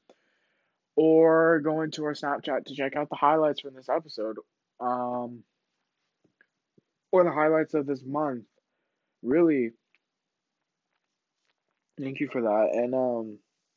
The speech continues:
we're doing a merch giveaway, too. And that's why you could post your favorite moments, or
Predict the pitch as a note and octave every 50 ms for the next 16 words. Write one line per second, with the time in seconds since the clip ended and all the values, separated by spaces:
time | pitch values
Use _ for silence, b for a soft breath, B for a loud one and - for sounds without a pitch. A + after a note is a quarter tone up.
0 | _ _ _ _ _ _ _ _ _ _ _ _ _ _ _ _ _ _ _ _
1 | _ _ D3 D#3 D#3 F#3 G#3 A3+ A3+ G3+ D#3 C3 C3 D#3 F#3 - - - A#2 G#2+
2 | F#2+ G2 F#2 F#2 F2+ F2 F#2+ F#2+ _ _ _ _ _ _ _ _ _ _ _ _
3 | _ _ _ _ _ - - D#3 C#3+ C3 A#2+ A#2 _ _ _ _ _ _ _ -
4 | - _ _ _ _ _ _ _ _ _ _ _ _ _ C3+ C#3 C#3 C#3 C3+ C3+
5 | C3+ C3+ C3+ C3+ C#3 - - - C#3+ C#3 C#3 C#3 C3 B2+ C#3 C3+ - D3 C3+ C3
6 | - - C#3 C3+ B2+ B2 B2 B2 B2 A#2+ - - C#3+ C3+ C#3 C3+ B2 B2 B2 B2
7 | B2+ C3 B2+ - C3 B2 B2 B2 A#2+